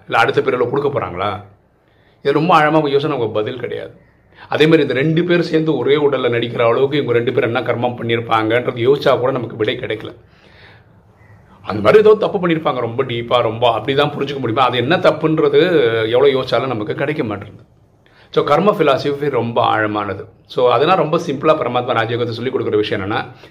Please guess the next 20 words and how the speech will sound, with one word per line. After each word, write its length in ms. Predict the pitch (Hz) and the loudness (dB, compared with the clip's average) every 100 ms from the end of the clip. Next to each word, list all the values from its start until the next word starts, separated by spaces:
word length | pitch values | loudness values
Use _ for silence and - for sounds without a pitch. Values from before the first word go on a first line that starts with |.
| _ | _
எண்ணம், 400 | - 110 113 123 | -8 -6 -4 -6
சொல், 340 | 160 - 113 151 | -6 -2 -2 -2
செயல் 380 | - - 107 104 | -8 0 0 0
மூலமா 260 | 104 110 | -4 -4
நீங்க 180 | 127 107 | -4 -4
துக்கம் 320 | 104 101 110 113 | -6 -6 -8 -6
கொடுக்காதீர்கள். 720 | 104 101 98 92 90 - 101 - - _ - - | -8 -6 -6 -6 -8 -4 -4 -4 -20 _ -20 -20
அப்படி 280 | - 107 104 | -14 -6 -4
கொடுக்காத 460 | 107 120 143 131 | -2 0 0 0
பட்சத்துல 500 | 113 107 104 98 110 - | -4 -6 -6 -6 -6 -6
உங்களுக்கு 340 | 123 110 110 107 | -6 -4 -4 -4
துக்கம் 360 | 107 - 104 | -4 -6 -6
வராது. 360 | 95 98 90 101 - | -4 -4 -2 -4 -4
இது 200 | 120 135 | -4 -2
மட்டும் 280 | 113 110 175 | 0 -2 0
நம்ம 140 | 120 | -2
புரிஞ்சு 320 | 123 117 110 135 | -2 -4 -2 -4
ஃபாலோ 220 | 123 107 95 | -2 -2 -2
பண்ணா 220 | 98 104 | -4 -8
போதும். 340 | - 110 107 | -4 -6 -6